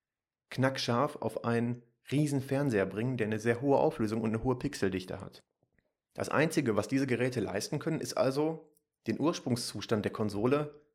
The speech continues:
optimal auf ein neues Fernsehgerät zu bringen. Sie können nicht ohne weiteres das Bild verbessern, was aber notwendig wäre.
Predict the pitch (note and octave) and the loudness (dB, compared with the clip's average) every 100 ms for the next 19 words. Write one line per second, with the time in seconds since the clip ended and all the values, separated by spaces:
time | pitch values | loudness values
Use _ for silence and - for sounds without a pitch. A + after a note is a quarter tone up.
0 | _ _ _ _ - - - C#3 A2+ B2+ | _ _ _ _ -2 0 0 2 2 2
1 | - - A2 G#2 B2+ - A2 A2+ G#2+ A2 | -2 -4 -2 0 0 2 2 2 0 -2
2 | - C3+ A#2 G#2+ F#2+ - _ G#2+ - B2 | -4 -2 0 0 -2 -10 _ -10 -2 2
3 | C3 D3 - - C3 G#2+ G2 B2+ C3+ C#3+ | 4 2 0 2 4 4 4 2 -2 -2
4 | - - _ _ A2+ - C3 C3 B2 C3 | -4 -16 _ _ -8 0 0 2 0 0
5 | B2+ G2 F#2+ - - C3 B2 B2 B2 G2+ | 0 -2 -4 -4 0 4 6 4 4 0
6 | G2 - F#2 F#2 | 0 -4 -4 -6